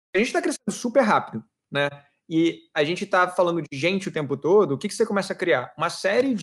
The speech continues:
mecanismos de conexão entre pessoas, entre áreas e tal, que param de ser funcionais muito rápido. Porque quanto mais rápido você cresce, mais elos você tem, menos agilidade você consegue ter, isso começa a travar teu crescimento.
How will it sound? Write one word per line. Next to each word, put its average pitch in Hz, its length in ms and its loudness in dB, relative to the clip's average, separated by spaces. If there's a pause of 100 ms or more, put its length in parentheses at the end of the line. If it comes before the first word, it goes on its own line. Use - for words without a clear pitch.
mecanismos 156 800 -4
de 151 100 -10
conexão 147 580 -2
entre 135 140 -10
pessoas, 156 600 2
entre 139 260 -2
áreas 139 400 2
e 135 60 -6
tal, 160 280 2 (460)
que 226 160 -2 (200)
param 214 280 4
de 220 60 -2
ser 226 100 2
funcionais 208 520 0
muito 202 340 2
rápido. 170 440 0 (140)
Porque - 180 -4
quanto 185 220 0
mais 190 160 4
rápido 170 240 0
você 190 220 -4 (200)
cresce, 233 440 2 (280)
mais 175 420 4
elos 175 300 6
você 170 240 0
tem, 196 460 0 (220)
menos 190 580 4
agilidade 175 460 2
você 170 220 -2
consegue 170 440 -2
ter, 190 320 4 (180)
isso - 100 -10
começa 190 220 2
a - 20 0
travar 190 200 4
teu 185 120 0
crescimento. 175 420 -2